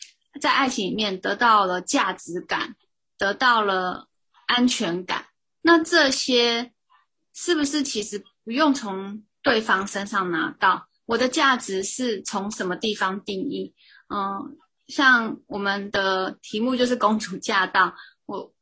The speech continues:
基本上我觉得，呃，大家都不管是什么样子，都已经是很，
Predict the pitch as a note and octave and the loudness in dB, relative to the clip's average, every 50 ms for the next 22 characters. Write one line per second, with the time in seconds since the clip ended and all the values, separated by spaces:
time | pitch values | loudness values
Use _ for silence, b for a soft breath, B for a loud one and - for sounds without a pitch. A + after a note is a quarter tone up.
0 | _ _ _ _ _ - - D4+ D#4 C#4+ A#3 A3 D4 C4 A3+ G#3 G3 F#3+ F#3+ F#3 | _ _ _ _ _ -2 0 2 2 2 4 4 6 8 8 6 6 2 0 0
1 | F#3+ F#3 F#3 - - _ _ _ _ _ _ _ _ _ _ _ _ _ _ _ | 0 -4 -4 -6 -12 _ _ _ _ _ _ _ _ _ _ _ _ _ _ _
2 | _ - _ _ _ _ _ _ _ _ _ _ _ _ - G3 G#3 G3 - D4+ | _ -20 _ _ _ _ _ _ _ _ _ _ _ _ -6 -6 -4 0 4 4
3 | D4 C#4 C#4 B3 A#3+ A3+ A#3 A#3+ A#3+ A#3 B3 B3 _ _ - D#4 D4 - - F3+ | 4 6 6 4 2 2 2 2 2 0 -2 -4 _ _ -8 -6 0 2 2 2
4 | - - F#3 - - - B3 A#3+ A3 G#3 F#3+ - _ b b b b b b b | 2 -2 -6 -6 -6 -4 -4 -2 -2 -4 -4 -8 _ b b b b b b b
5 | _ _ _ _ - - - A3 G3 F#3+ G3 A3 A#3+ A#3+ A3+ A3+ A3 A3 G3 F#3+ | _ _ _ _ -10 -6 -4 -2 -2 0 0 2 2 2 2 0 -2 -4 -4 0
6 | A#3+ A#3+ A#3+ G#3+ F#3+ F3 G3 G3 G3+ A3 A3 - - - G#3+ G#3 G3+ G3+ - F#3+ | 0 0 0 0 -4 -8 -10 -10 -8 -8 -6 -6 -6 -4 -4 -4 -4 -4 -4 -4
7 | E3 - - - | -4 -6 -8 -10